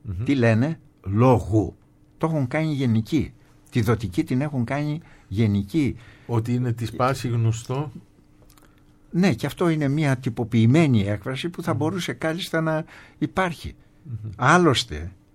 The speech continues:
Speaker 2: αυτές οι εκφράσεις πού επιβιώνουν περισσότερο; Επιβιώνουν στα χωριά.
Speaker 1: Μμμ.
Speaker 2: Όπου ακόμα,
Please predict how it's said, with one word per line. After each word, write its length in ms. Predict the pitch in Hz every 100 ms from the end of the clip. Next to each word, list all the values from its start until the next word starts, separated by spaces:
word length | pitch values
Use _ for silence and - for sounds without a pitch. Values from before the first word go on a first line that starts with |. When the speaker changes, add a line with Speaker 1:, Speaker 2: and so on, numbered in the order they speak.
| _ -
Speaker 2:
αυτές 460 | 92 - 160 175
οι 60 | 202
εκφράσεις 760 | - - 110 87 - - - - _ _ _ _ _ _ _ _ _ _ _ _ _ _
πού 100 | 208
επιβιώνουν 640 | 208 143 90 90 82 71 -
περισσότερο; 540 | 78 - - - - - _ _ _ _ _ _
Επιβιώνουν 440 | 98 92 95 143
στα 140 | 165 123
χωριά. 480 | 95 85 170 110 - _ _
Speaker 1:
Μμμ. 120 | 120 113 73 - - _ _ _ _
Speaker 2:
Όπου 260 | 117 113 107
ακόμα, 640 | - 190 214 151 80